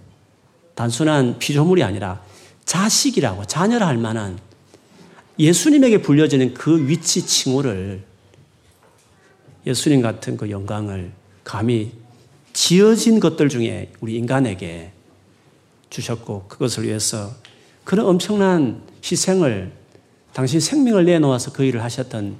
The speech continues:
그 놀라운 구원이 감사해서, 그래서 우리가 주님 앞에 감사하게 된다는 것입니다. 그렇기 때문에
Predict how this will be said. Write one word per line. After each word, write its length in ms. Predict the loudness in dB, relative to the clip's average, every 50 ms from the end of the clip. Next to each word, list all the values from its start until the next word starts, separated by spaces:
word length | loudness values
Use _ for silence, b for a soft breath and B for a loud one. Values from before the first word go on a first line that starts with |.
| -18 b b b b b b b b
그 120 | -8 -6
놀라운 380 | -4 -4 -2 -2 -2 -2 -4 -4
구원이 420 | -6 -6 -4 -4 -4 -4 -4 -6
감사해서, 1000 | -8 -8 -8 -10 -8 -8 -8 -8 -8 -8 -10 -10 -10 -10 -8 -8 -10 -10 -14 -16 _ _ _ _ _ _ _ _ _ _ _ _ _ _ _ _ _ _ _ -4
그래서 320 | 0 0 0 2 0 -2
우리가 220 | -4 -4 -6 -6
주님 280 | -4 0 0 0 0 0
앞에 380 | -2 -6 -8 -8 -8 -8 -10 -10
감사하게 720 | -8 -6 -6 -6 -4 -6 -6 -6 -6 -8 -8 -8 -12 -14 -14 -10
된다는 320 | -8 -6 -6 -4 -6 -6
것입니다. 440 | -6 -6 -8 -8 -8 -10 -10 -12 -16 -20 -20 -20 _ _ _ _ _ _ _ _ _ _ _ _ _ _ _ _ _ B B B B B B B B B B B B -2
그렇기 260 | 0 0 2 0 0 2
때문에 720 | 4 4 6 6 6 6 4 4 2 0 -2 -6 -12